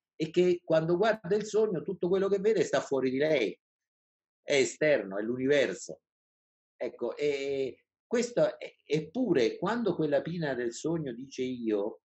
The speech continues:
crede di essere quel corpo-mente, ma quell'io, Dio ce n'è uno solo, ed è Pina che sta dormendo, che è, è tutto il sogno, ma deve dimenticare di essere quello per poter percepire il sogno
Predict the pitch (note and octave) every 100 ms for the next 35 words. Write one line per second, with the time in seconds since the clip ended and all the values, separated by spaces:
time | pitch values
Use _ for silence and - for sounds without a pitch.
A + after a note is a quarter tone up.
0 | _ _ - G#3+ B3+ B3+ F#3+ D3+ D3+ D3
1 | - C3+ C#3 - B2+ A#2+ B2 - C3 B2+
2 | C3 C3 A2 A#2 D#3 G3+ C4 A#3 G3 D3+
3 | C3+ B2 - _ - B3+ F#3 F3+ D3 D3+
4 | E3+ E3 F3+ F3+ B2 A#2+ - _ _ _
5 | - C#3 D3 - G#3+ D#3 C#3 - C#3+ D#3
6 | D#3+ F#3+ D3 A#2 A2 A#2+ A#2+ - B2 -
7 | A#2+ - A#2 - D3 G#2 F#2+ _ _ D#3
8 | F#3+ A3+ D#3+ D#3+ E3+ F3 F#3+ G#3 F3 B2
9 | A#2 A#2 A#2 - A#2 A#2 B2 B2 A2+ A#2+
10 | E3 - _ - F3+ A#3 A3+ A3 - F#3
11 | E3 A3 A3 E3 D#3+ D#3+ - C3 C3 C#3+
12 | D#3+ -